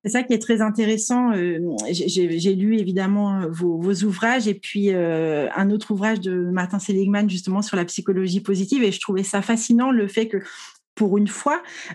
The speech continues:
euh, l'approche soit pas réparatrice, c'est-à-dire aller résoudre, réparer le mal, mais, euh, qu'elle soit dans une notion d'amélioration de, de ce qui va bien, de, de ce qui est bien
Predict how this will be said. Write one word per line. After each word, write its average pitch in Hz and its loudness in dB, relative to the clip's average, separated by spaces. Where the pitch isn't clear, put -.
euh, 185 4
l'approche 208 2
soit 202 0
pas 214 2
réparatrice, 214 0
c'est-à-dire 190 0
aller 208 2
résoudre, 220 0
réparer 214 0
le 190 0
mal, 240 0
mais, 226 0
euh, 185 -4
qu'elle 190 -4
soit 247 0
dans 226 0
une 196 2
notion 202 2
d'amélioration 220 2
de, 208 0
de 196 -2
ce - -6
qui 220 0
va 175 2
bien, 247 2
de, 185 0
de 180 -4
ce 180 -8
qui - -2
est 202 2
bien 233 2